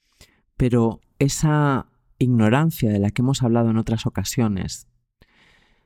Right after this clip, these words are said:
nos puede hacer malos, pero como hemos hablado en otras ocasiones,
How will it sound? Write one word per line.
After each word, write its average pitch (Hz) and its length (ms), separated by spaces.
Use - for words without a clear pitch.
nos 120 160
puede 147 200
hacer 151 260
malos, 123 760
pero 117 200
como 113 200
hemos 135 220
hablado 117 300
en 107 80
otras 104 260
ocasiones, 95 760